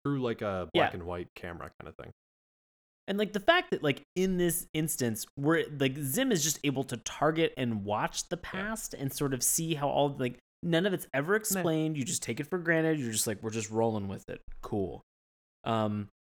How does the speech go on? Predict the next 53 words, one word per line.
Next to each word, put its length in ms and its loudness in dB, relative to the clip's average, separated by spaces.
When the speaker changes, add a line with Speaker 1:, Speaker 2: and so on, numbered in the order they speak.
Speaker 2:
so 120 -4
he's 140 0
riding 260 4
a 40 2
tricycle 680 0
as 160 -4
a 60 0
bunch 320 -4
of, 140 -4
like, 260 -2
kids 420 0
are 260 -4
punching, 460 -2
like, 200 0
one 140 0
of 80 -2
those, 380 2
uh, 300 0
Speaker 1:
Inflatable. 360 0
Speaker 2:
like, 200 -2
pu-, 160 -8
those, 200 0
like, 180 -2
inflatable 260 2
punching 340 -2
bags 380 4
that, 220 -2
like, 180 -2
just 160 -6
kind 200 -2
of, 120 -2
like, 180 2
wobbles 600 0
up 60 -2
Speaker 1:
Yeah. 100 -4
Speaker 2:
and 100 -4
down. 300 2
You 80 0
hit 220 2
it 200 4
and 120 -4
it 80 -6
comes 240 -4
back 260 0
up, 220 2
uh, 100 2
but 140 0
it's, 100 -2
like, 100 -4
an 180 -8
alien. 480 -2
And 120 -6
so, 280 -4